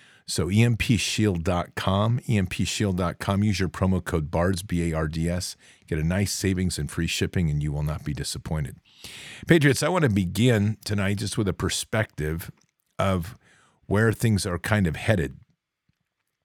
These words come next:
Uh, we are in a very, obviously, pretty crazy time,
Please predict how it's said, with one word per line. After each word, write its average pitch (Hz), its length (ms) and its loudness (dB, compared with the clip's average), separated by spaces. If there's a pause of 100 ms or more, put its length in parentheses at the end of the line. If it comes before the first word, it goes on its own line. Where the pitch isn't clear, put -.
(260)
Uh, 85 60 -2
we 104 220 4
are 110 100 4
in 92 140 4
a 82 40 0
very, 92 380 0
obviously, 95 420 -4
pretty 98 240 -2
crazy 87 400 0
time, 82 460 0